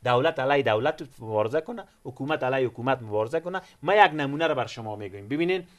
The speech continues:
پیشتر فاروق صاحب هم گفتن که ما در بسیار وزارتخانه‌ها می‌ریم، قوانین با طرز العمل در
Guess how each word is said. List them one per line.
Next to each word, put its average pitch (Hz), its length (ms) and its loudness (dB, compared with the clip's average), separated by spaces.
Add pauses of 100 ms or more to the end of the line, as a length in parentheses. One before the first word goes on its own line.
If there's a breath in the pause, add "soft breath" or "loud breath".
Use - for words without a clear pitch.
(300 soft breath)
پیشتر 185 520 4 (120)
فاروق 151 220 0
صاحب 147 220 -2
هم 143 160 -2
گفتن 180 400 -4
که 170 300 2 (300 soft breath)
ما 170 300 6
در 151 140 4
بسیار 156 340 2
وزارتخانه‌ها 123 720 0
می‌ریم، 104 340 -4 (440)
قوانین 160 600 2
با 165 120 4
طرز 127 340 -2
العمل 139 520 2 (240)
در 127 140 -4